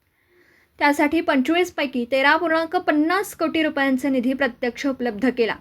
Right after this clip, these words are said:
त्या स्मारकाचं भूमिपूजन आज श्री मानसिंग भाऊ यांच्या हस्ते करण्यात आलं. दरम्यान, शहरातील छत्रपती शिवाजी महाराजांच्या पुतळ्यापासून पदयात्रा सुरू झाली. यात हजारो शिवशंभूप्रेमी महिला, पुरुष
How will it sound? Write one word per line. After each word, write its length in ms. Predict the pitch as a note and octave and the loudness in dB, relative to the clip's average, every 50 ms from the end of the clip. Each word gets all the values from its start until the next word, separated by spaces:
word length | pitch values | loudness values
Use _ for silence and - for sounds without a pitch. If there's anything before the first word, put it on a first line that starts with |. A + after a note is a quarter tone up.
| _ _ _ _ _ _ _ _ - | _ _ _ _ _ _ _ _ -4
त्या 100 | B3 A#3+ | -4 -2
स्मारकाचं 600 | A#3+ - B3+ A3 G#3+ A#3 A3+ C4 B3+ B3+ - C4+ | 0 0 0 2 2 2 0 0 -2 -2 0 2
भूमिपूजन 640 | A#3 B3+ A#3+ A#3+ A#3+ A#3+ C4 C4 B3 A#3+ A3 G3+ F3 - - | 4 4 4 2 2 0 0 2 2 0 0 -2 -8 -14 -8
आज 260 | - A3+ A#3+ B3+ C4 B3+ - - - - - - | -6 -2 -2 -2 -2 -4 -6 -16 -20 -20 -20 -14
श्री 200 | - - E4+ E4+ | -6 -2 0 0
मानसिंग 460 | D#4+ D4 C#4 C4 C4 C#4 E4+ E4 D#4 | 2 4 4 4 2 0 0 0 2
भाऊ 220 | C4 B3+ B3 B3+ C4 | 2 2 2 2 2
यांच्या 320 | B3+ B3 A3+ A#3 B3+ B3+ | 0 0 -2 -2 -2 -2
हस्ते 300 | A#3+ A#3 A#3+ - A#3 A3+ | -4 -4 -6 -6 -8 -8
करण्यात 360 | A3+ C4 A#3+ A3+ G#3+ G#3 A3 | -6 -6 -8 -8 -8 -10 -12
आलं. 100 | G#3 F#3 - _ _ _ _ _ _ _ _ _ _ _ _ _ _ _ _ _ _ _ _ _ _ _ - | -14 -14 -16 _ _ _ _ _ _ _ _ _ _ _ _ _ _ _ _ _ _ _ _ _ _ _ 4
दरम्यान, 380 | C#4 E4 E4+ F4 F4+ F4+ F#4+ G4+ | 6 6 8 8 8 6 6 2
शहरातील 540 | F#4+ - F#4 E4+ E4+ D#4+ D#4+ D#4 E4 E4+ F4 F4 - | 0 0 -2 0 0 0 0 0 -2 -2 -4 -2 -2
छत्रपती 520 | F4 B3+ - C#4 C4+ C4 C#4+ C4+ D#4 E4 E4 | -4 -4 -4 -4 -4 -2 -2 -2 -2 -4 -4
शिवाजी 420 | E4 - E4 D#4 D#4 D4+ E4 E4+ | -2 -2 -2 0 0 0 0 0
महाराजांच्या 680 | E4 D#4+ D#4 D4+ C#4+ C#4 C4+ C#4+ C#4+ C4 C4 D4+ D4+ D#4 | 0 0 0 2 2 2 2 2 2 0 2 0 -2 -2
पुतळ्यापासून 760 | D#4 D4+ B3+ B3+ B3 B3 B3 B3 C4+ C4 C#4 - C4 A3+ A3+ | -2 -4 -2 -2 0 0 0 0 0 -2 -2 -2 -6 -6 -6
पदयात्रा 640 | - - B3 A#3 C4+ C#4+ D4+ D#4 D#4 D#4 E4 E4+ E4+ | -4 -4 -2 0 2 2 2 0 0 0 0 0 0
सुरू 240 | E4+ E4 D4+ C#4 | 0 0 0 2
झाली. 300 | C4+ C4+ C#4 C4 C4+ D#4+ D#4+ - _ _ _ _ _ _ _ - | 2 0 0 0 -2 -4 -6 -8 _ _ _ _ _ _ _ -2
यात 160 | D4 D#4+ F4 E4+ D#4+ | 2 2 2 2 0
हजारो 520 | D4+ D#4 B3 - - D4 D4+ E4 F4 F#4 F4+ | -4 -4 -4 -2 0 0 2 2 2 2 0
शिवशंभूप्रेमी 960 | - - D4+ C4+ C#4 C#4 - D4 C4 B3 C4+ B3+ - C4 A#3+ A#3 B3 B3+ D#4+ | -2 -2 -2 -2 -2 -2 -2 -2 -2 -2 -2 -2 -2 -2 -2 0 0 0 -2
महिला, 580 | D4+ C#4 G#3 G#3+ A#3+ C4 D#4+ D#4+ C4+ G#3 F#3+ G3+ | -2 -4 -4 -2 0 2 2 2 2 0 0 -4
पुरुष 480 | - - B3+ C#4+ D4 B3 A#3+ - - | -8 -8 -4 -2 -2 -2 -2 -4 -8